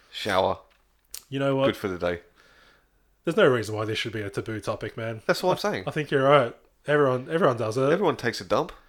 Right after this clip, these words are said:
Speaker 2: Well, here's a good one for you. I, I've, I've read a few articles that suggest the idea of using toilet paper is pretty festy, right? That the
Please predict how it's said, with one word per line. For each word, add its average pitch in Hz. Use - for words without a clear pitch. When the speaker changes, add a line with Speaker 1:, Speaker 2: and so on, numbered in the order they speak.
Speaker 2:
Well, 170
here's 220
a 156
good 113
one 104
for 113
you. 135
I, 180
I've, 151
I've 160
read 120
a 104
few 107
articles 104
that 123
suggest 117
the 117
idea 107
of 107
using 113
toilet 131
paper 107
is 104
pretty 107
festy, 101
right? 143
That 120
the 120